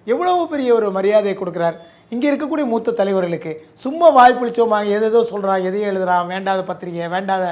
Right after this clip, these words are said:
ஆ, டெலிவிஷன், எதையோ சொல்றான். நீங்க பார்க்கணும், உள்ள தெரியாது உங்களுக்கெல்லாம். அடல் பி-, நம்முடைய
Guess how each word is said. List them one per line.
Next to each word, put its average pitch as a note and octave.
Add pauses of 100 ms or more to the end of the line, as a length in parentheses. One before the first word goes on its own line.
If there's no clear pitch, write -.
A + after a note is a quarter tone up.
(420)
ஆ, F3+ (340)
டெலிவிஷன், F#3+ (240)
எதையோ A#3
சொல்றான். E3+ (260)
நீங்க A#3+
பார்க்கணும், B3 (520)
உள்ள F4+
தெரியாது C#4+
உங்களுக்கெல்லாம். F#3+ (400)
அடல் B3+
பி-, C#4
நம்முடைய A3